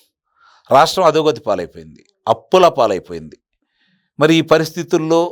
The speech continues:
ఇప్పుడున్న పరిస్థితుల్లో కేంద్రం చొరవతోటి చంద్రబాబు నాయుడు గారికి ఉన్నటువంటి దూరదృష్టితోటి ముందుకెళ్తా ఉన్నారు. మరి ఇలాంటి కార్యక్రమంలో ఈరోజు కేంద్రం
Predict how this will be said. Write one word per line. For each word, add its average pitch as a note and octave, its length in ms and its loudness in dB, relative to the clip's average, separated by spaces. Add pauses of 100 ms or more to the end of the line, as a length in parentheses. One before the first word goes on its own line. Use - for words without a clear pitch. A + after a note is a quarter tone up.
(160)
ఇప్పుడున్న C#3 340 2 (100)
పరిస్థితుల్లో C3 600 -4 (560)
కేంద్రం D#3 340 4 (100)
చొరవతోటి C3+ 560 -4 (200)
చంద్రబాబు D3 440 2
నాయుడు C3 240 0
గారికి A#2+ 200 -2
ఉన్నటువంటి A2+ 400 -4
దూరదృష్టితోటి B2 760 -2 (640)
ముందుకెళ్తా D3+ 500 4
ఉన్నారు. D#2+ 280 -10 (560)
మరి D#3+ 180 4
ఇలాంటి E3+ 240 4 (100)
కార్యక్రమంలో F3 640 2 (320)
ఈరోజు E3+ 360 2 (500)
కేంద్రం F3 380 4